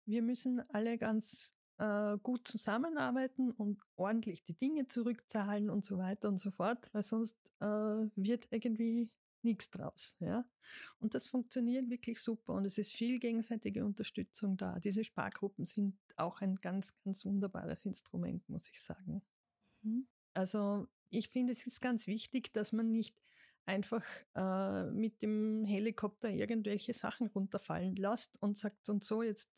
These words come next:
Speaker 1: äh, von jetzt ab geht's euch gut“, sondern dass das ein Prozess ist, damit man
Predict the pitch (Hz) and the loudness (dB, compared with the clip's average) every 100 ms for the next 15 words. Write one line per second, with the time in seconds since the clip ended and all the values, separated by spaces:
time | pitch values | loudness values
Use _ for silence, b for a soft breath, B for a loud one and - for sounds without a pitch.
0 | - - 208 190 208 208 202 220 - 202 | -8 -4 -2 0 2 2 2 -2 0 -2
1 | - - - 196 - - B B B B | -2 -6 -2 -2 -2 -8 B B B B
2 | B B - 214 202 208 208 208 - - | B B -6 0 2 4 2 0 -4 -4
3 | - 233 - 208 - 220 - 170 - - | -2 0 0 0 0 0 0 0 0 0
4 | 95 - - - _ _ _ _ _ _ | -2 -4 -6 -10 _ _ _ _ _ _
5 | _ _ _ _ 214 202 208 214 208 214 | _ _ _ _ 0 2 2 0 2 2
6 | 208 208 | 2 0